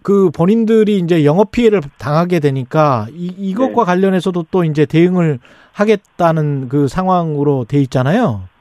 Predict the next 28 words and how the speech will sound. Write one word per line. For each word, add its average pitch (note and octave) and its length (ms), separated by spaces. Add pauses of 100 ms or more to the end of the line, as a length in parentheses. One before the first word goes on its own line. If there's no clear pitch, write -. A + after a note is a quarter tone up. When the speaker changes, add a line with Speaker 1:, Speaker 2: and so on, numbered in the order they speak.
(160)
Speaker 2:
네, A2+ 240
네. G2+ 240 (100)
Speaker 1:
그러면 A3+ 240
이게 G#3 400 (560)
자칫 G3 340
뭐 G#3 220
을 F3+ 340
대 D#4 160
을의 F#3+ 300
싸움 A#3 540
비슷하게 F3 500
지금 C#3+ 220
되는 D3 480
것 C3 180 (680)
Speaker 2:
음, C#3 560
Speaker 1:
같은데요? C3 380
Speaker 2:
이게 - 100 (240)
그, B2+ 580 (420)
이건 F3 220
사실은 F3+ 720
그 D#3+ 100
Speaker 1:
예. A#2+ 260
Speaker 2:
에스피씨 F3+ 1300
본사, C#3+ 840
Speaker 1:
예. C#3+ 380
Speaker 2:
에스피씨 F#3 680
이제 C3+ 200
기업이 G3 760